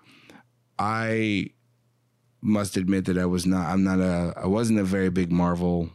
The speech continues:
Universe fan in terms of, like, knowing all the backstories or all the comics and, and who was related to what and how they got to this universe and who's the bad guys and who's the good guys. I mean, I just watched what most,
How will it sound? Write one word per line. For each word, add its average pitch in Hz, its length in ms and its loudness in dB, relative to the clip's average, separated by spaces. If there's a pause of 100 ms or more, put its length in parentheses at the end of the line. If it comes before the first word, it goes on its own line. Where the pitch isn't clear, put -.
(120)
Universe 87 640 0
fan 90 720 -2
in 90 240 0
terms 90 320 -2
of, 90 100 0
like, 85 260 -2
knowing 92 340 2
all 90 220 2
the 87 100 -2
backstories 85 800 -2
or 82 140 -2
all 90 180 2
the 90 80 -2
comics 85 600 -2
and, 85 260 -4 (560)
and 87 540 -2 (520)
who 110 320 2
was 98 180 2
related 95 400 0
to 95 160 2
what 90 400 2
and 87 160 -2
how 95 280 -2
they 92 140 0
got 90 340 -2
to 87 120 -6
this 87 300 -2
universe 90 680 0
and 85 160 -2
who's 92 300 0
the - 80 -12
bad 90 260 0
guys 90 320 0
and 85 100 -6
who's 90 200 -4
the 90 80 -2
good 87 180 0
guys. 87 240 -2
I 87 60 -2
mean, 92 100 2
I 101 100 -2
just 107 220 -2
watched 95 400 -2
what 92 220 -2
most, 95 500 -2